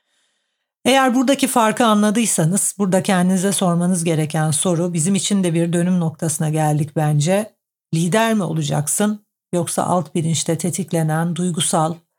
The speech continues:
hayatta bir takım olaylardan sürekli böyle tetiklenip ani kararlar alan, yaptığı aksiyonlar geleceğe hitap etmeyen, üç yıllık, beş yıllık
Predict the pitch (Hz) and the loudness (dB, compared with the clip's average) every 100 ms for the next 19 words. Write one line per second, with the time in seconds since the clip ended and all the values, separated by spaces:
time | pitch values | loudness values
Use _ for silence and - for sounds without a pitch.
0 | _ - 180 185 185 208 208 196 190 185 | _ -4 0 0 0 -2 -2 -2 -2 -4
1 | 175 175 170 170 170 165 180 165 196 175 | 0 0 2 2 0 0 0 -2 -2 -4
2 | 185 160 165 165 185 - 156 160 156 147 | -2 -2 -2 -2 -6 -8 -6 -4 -4 -4
3 | - 175 170 180 160 170 165 165 175 170 | -4 -2 0 -2 -2 0 2 2 0 0
4 | 147 143 156 - _ _ 180 180 180 202 | 0 0 -2 -6 _ _ -2 -2 0 0
5 | 196 147 - 202 180 180 180 180 175 170 | 0 0 -2 0 0 2 2 0 -2 -2
6 | 180 180 160 185 180 180 175 180 175 170 | 0 0 0 2 0 0 -2 -2 0 0
7 | 175 170 170 147 143 151 147 _ 240 220 | 0 -2 -2 -2 0 -2 -4 _ -4 0
8 | 233 202 196 180 190 - 185 170 170 - | 0 0 0 0 0 0 0 -2 -2 -8